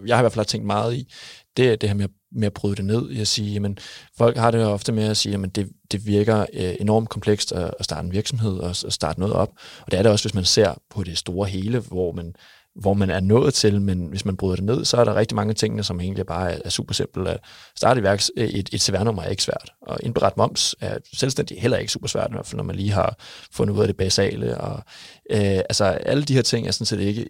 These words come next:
i og for sig, øh, svære, men det kan se komplekst ud, hvis man kigger på det samlet, så bryder det ned. Hvis man skal kigge ind på, på vores felt, jamen, så synes jeg bare, man skal prøve at se, om man, man kan, man kan komme i gang. Altså, det, det, det skader i hvert fald en mere ikke at få lavet noget content om sig selv,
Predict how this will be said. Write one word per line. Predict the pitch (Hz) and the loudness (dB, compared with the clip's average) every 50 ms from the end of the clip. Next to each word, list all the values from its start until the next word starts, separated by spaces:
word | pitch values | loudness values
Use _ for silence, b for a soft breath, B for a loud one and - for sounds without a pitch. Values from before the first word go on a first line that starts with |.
| - _ - | -10 _ -4
i | 123 117 | -2 -2
og | 110 | -2
for | - - | -2 -2
sig, | - 92 82 87 87 87 82 - - - | -2 0 0 0 -2 -2 -4 -6 -8 -6
øh, | 98 90 87 85 85 82 80 76 - - - _ _ _ - | -4 -4 -4 -4 -4 -6 -6 -8 -10 -12 -16 _ _ _ -2
svære, | - - - - - 82 78 76 76 92 101 B B B B B B B B B B B _ _ _ _ _ _ _ _ _ - - - - | 0 0 0 0 0 -2 -2 -2 -2 -4 -6 B B B B B B B B B B B _ _ _ _ _ _ _ _ _ -20 -14 -6 0
men | 117 110 104 90 | 2 2 4 2
det | 92 - | 2 0
kan | - 90 | 0 0
se | - - | 0 0
komplekst | 90 - - 101 98 104 - - | -2 -4 -2 0 0 0 2 0
ud, | 92 73 | -2 -2
hvis | 85 - - | -2 -2 -2
man | 95 | -2
kigger | - 98 98 98 | -2 -2 -2 -2
på | - 95 | -2 0
det | 90 - | 0 0
samlet, | - - - - 90 95 - - | 0 0 -2 -4 -6 -6 -8 -8
så | - - | -10 -8
bryder | - - 92 92 | -4 -2 -2 -2
det | 92 95 | 0 -2
ned. | 95 - - _ B B B B B B B B B B | -4 -4 -6 _ B B B B B B B B B B
Hvis | - 107 | -4 -2
man | 107 101 | -2 0
skal | 107 110 | 0 0
kigge | - 143 135 131 | 2 2 2 2
ind | 117 117 117 113 | 2 0 0 0
på, | - 104 98 95 - - - _ - | 2 2 2 0 -2 -4 -8 _ -8
på | - | 0
vores | 82 90 127 175 180 - | 4 6 6 6 6 4
felt, | - 113 - - - - - | 0 -2 -2 -4 -10 -10 -6
jamen, | 107 92 92 87 82 | -4 -2 -2 -2 0
så | - 95 104 | 0 0 0
synes | - 123 117 | 2 2 0
jeg | 127 - | 0 2
bare, | 110 117 | 2 2
man | 135 127 | 0 0
skal | - - 104 | -2 -4 -2
prøve | - - 117 127 | 2 4 6 6
at | 131 | 6
se, | - 139 | 4 2
om | 131 | 2
man, | 123 117 110 107 104 - - 76 80 - - | 2 0 -2 -2 -4 -6 -8 -10 -10 -10 -6
man | - 107 104 98 95 | -2 -2 0 0 -2
kan, | - - 104 95 92 90 87 82 80 - - | -2 0 0 2 2 2 2 0 -2 -2 -4
man | 98 95 | -4 -6
kan | - - | -4 -4
komme | - 101 98 | -4 -4 -2
i | - | 0
gang. | 110 113 117 - - | 0 0 0 0 -2
Altså, | 101 - 101 | -6 -6 -4
det, | - 104 101 101 104 - B B B B B B B B B B B B - - - _ _ _ - - - - | -2 -2 -2 -2 -2 -6 B B B B B B B B B B B B -20 -20 -20 _ _ _ -20 -18 -4 0
det, | 107 107 98 95 - - | 2 2 2 2 0 -2
det | - 104 | -2 -2
skader | - - 117 113 120 127 | 2 4 6 6 8 8
i | |
hvert | 120 107 101 | 6 4 4
fald | - - 117 107 | 2 0 0 0
en | - 123 113 117 110 | 0 -2 -2 0 0
mere | 107 107 117 123 120 - | 2 4 4 4 4 4
ikke | 123 131 131 139 | 2 0 2 0
at | 117 - | 0 -2
få | - 101 | -2 -4
lavet | 90 92 87 92 95 | -4 -2 -2 -2 -2
noget | 92 95 95 | -4 -4 -4
content | - 90 95 98 - 107 98 | -4 -4 -4 -4 -4 -4 -6
om | 92 95 | -6 -6
sig | - - | -6 -4
selv, | - 101 92 85 | -4 -4 -4 -4